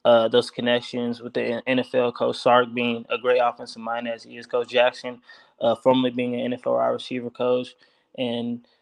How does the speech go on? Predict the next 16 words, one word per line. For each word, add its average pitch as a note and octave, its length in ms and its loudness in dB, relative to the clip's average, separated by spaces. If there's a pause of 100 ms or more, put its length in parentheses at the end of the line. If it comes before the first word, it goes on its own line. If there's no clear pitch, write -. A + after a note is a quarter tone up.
the A2+ 100 2
whole A#2+ 200 6
staff, C3 480 6 (260)
Coach B2+ 260 -2
Banks C3+ 260 -2
being C3 220 -8
from B2+ 160 -14
Cali, C3 500 -2 (460)
uh, A2+ 440 -2 (680)
Coach, C#3 440 0
uh, B2+ 300 -2 (560)
Coach C3+ 220 -2
Nash C#3+ 300 -2
being C3 280 -8
from B2+ 160 -14
Cali, B2+ 580 0